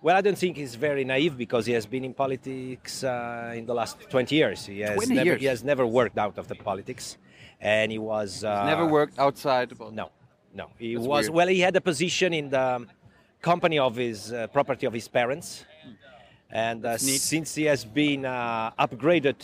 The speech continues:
Speaker 1: to manager in the very f-, few days before he was elected mayor of Florence. In this way, the, the community of Florence has to pay the contributions to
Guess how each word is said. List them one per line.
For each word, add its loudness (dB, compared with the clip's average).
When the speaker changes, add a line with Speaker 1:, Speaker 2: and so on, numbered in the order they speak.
Speaker 1:
to -2
manager -2
in -6
the 4
very 2
f-, -20
few 0
days 2
before 0
he 2
was -2
elected -4
mayor 4
of 2
Florence. -4
In -8
this -2
way, 6
the, -2
the 0
community -2
of -2
Florence -2
has -2
to -10
pay 2
the -6
contributions -2
to -4